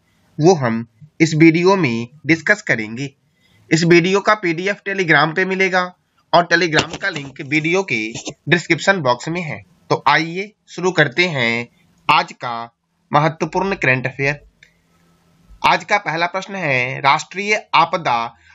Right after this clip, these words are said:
प्रतिक्रिया बल दिवस कब मनाया जाता है? तो राष्ट्रीय आपदा प्रतिक्रिया बल दिवस मनाया जाता है उन्नीस जनवरी को। अब यह राष्ट्रीय आपदा प्रतिक्रिया बल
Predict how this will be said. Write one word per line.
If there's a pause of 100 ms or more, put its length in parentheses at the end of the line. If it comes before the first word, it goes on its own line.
प्रतिक्रिया
बल
दिवस
कब
मनाया
जाता
है? (260)
तो
राष्ट्रीय
आपदा
प्रतिक्रिया
बल
दिवस
मनाया
जाता
है
उन्नीस
जनवरी
को। (280)
अब
यह
राष्ट्रीय
आपदा
प्रतिक्रिया
बल